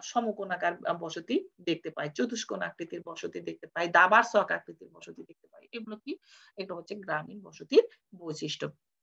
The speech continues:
আর শহরের বৈশিষ্ট্য আমরা তো পেলাম, কি পেলাম? আহ, শহরের বসতিতে আমরা কি কি পেলাম? আহ, পৌর বসতি পেলাম, ইওপলিস বসতি পেলাম, পলিস পেলাম, শহর পেলাম, মেট্রোপলিটনস পেলাম,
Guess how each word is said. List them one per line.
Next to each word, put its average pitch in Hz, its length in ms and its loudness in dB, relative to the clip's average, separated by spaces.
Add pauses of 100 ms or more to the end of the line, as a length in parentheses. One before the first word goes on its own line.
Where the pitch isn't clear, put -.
(580)
আর 185 60 -4
শহরের 214 360 6
বৈশিষ্ট্য 190 560 2
আমরা 185 220 6
তো 202 120 -4
পেলাম, 190 320 8 (400)
কি 220 100 -4
পেলাম? 190 300 6 (420)
আহ, 170 640 10 (160)
শহরের 180 380 6
বসতিতে 175 440 0
আমরা 170 180 4
কি - 120 -12
কি 95 120 -12
পেলাম? 180 280 0 (380)
আহ, 170 140 6 (320)
পৌর 202 220 -2
বসতি 175 360 -6
পেলাম, 175 320 2 (140)
ইওপলিস 180 580 4
বসতি 175 320 0
পেলাম, 170 320 0 (120)
পলিস 185 320 4 (100)
পেলাম, 170 280 4
শহর 180 420 4
পেলাম, 170 300 4 (360)
মেট্রোপলিটনস 185 920 4
পেলাম, 165 340 6